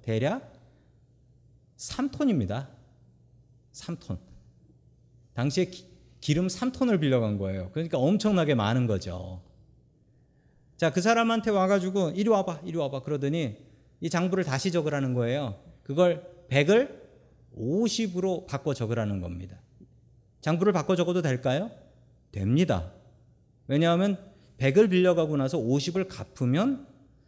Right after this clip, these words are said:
다시 그 장부를 정리해야죠. 오십으로 바꿔놔야죠. 다 갚으면 영 이렇게 바꿔야 되고. 당시에 물건을 주고받으면 이렇게 영수증같이 장수를, 장-, 장부를 썼습니다. 그 빈문서라고 하죠.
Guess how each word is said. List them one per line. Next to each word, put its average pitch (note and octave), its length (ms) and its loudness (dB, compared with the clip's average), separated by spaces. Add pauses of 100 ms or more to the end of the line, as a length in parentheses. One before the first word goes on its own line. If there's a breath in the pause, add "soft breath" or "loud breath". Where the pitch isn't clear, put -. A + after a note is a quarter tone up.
(120)
다시 A3+ 240 0
그 C4 120 0
장부를 C#3+ 380 0 (120)
정리해야죠. G2 960 -4
오십으로 D#3+ 460 0
바꿔놔야죠. F#2+ 760 -6 (200 soft breath)
다 C3+ 180 0
갚으면 D3+ 400 -2
영 B2+ 260 4
이렇게 A2 240 -6
바꿔야 G#2+ 420 -4
되고. F#2+ 500 -8 (1200 soft breath)
당시에 F#3 280 2
물건을 G#3 380 2
주고받으면 F#3+ 600 4
이렇게 D#3+ 240 0
영수증같이 D#3+ 1120 2 (240)
장수를, F3 540 0
장-, B2+ 360 -4
장부를 D#3 380 0
썼습니다. D#3+ 680 -2
그 B2 100 -2
빈문서라고 C#3+ 1000 2
하죠. F#2+ 340 -6